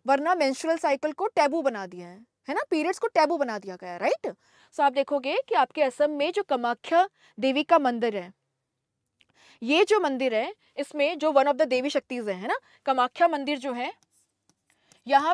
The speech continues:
पे अंबुबाची मेला जो है, ये लगता है। और ये basically कहते हैं कि ये four day festival है, है ना? अभी ज-, बाईस जून को ही शुरू हुआ था आपका, आज छब्बीस हो गई, आज हो जाएगा कंप्लीट।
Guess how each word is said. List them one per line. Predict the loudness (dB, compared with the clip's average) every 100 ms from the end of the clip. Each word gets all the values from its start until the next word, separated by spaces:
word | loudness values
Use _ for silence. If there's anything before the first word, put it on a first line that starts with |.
| 0
पे | -2
अंबुबाची | -2 -2 0 4 6 6 0
मेला | -4 -2 0 0
जो | 0 -6
है, | -8 -14 _ -10
ये | -4 0
लगता | 0 -2 -10
है। | -18 -20 _ _ _ _ _ _
और | 0 2 2
ये | 2
basically | 0 -2 -2 -4 -2
कहते | -2 -2 -4
हैं | -6
कि |
ये | -4 -4 -6 _ _ _ 2
four | 2 2
day | -2 -2
festival | -4 -4 -2 -2
है, | -4 -12 _ _ -6
है |
ना? | -4
अभी | -2 0 -2
ज-, | -4 -12 0
बाईस | 4 4 2
जून | -2 -2
को | -2
ही | -4
शुरू | -2 -4
हुआ | -2 -2
था | -2
आपका, | -4 -6 -10 -4
आज | -4
छब्बीस | -2 -4 -4 -4
हो | -4
गई, | -6 -10 _ 2
आज | 2 2
हो | 0
जाएगा | 0 0
कंप्लीट। | -4 -10 -12